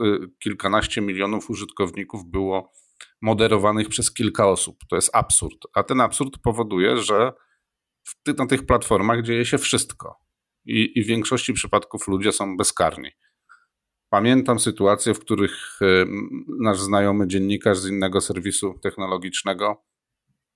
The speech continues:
składał skargę, bo ktoś założył fałszywy profil na Facebooku. I ta skarga została odrzucona.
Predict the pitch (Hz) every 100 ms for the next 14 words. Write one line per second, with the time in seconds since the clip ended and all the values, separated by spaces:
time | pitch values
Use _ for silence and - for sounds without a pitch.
0 | _ - - 110 110 104 - 107 101 113
1 | 98 - 117 107 104 104 101 107 - 117
2 | - 107 117 127 - 95 87 - 82 80
3 | 80 - 73 - _ 104 - - - 104
4 | 107 117 113 - 98 101 104 113 120 113
5 | 95 90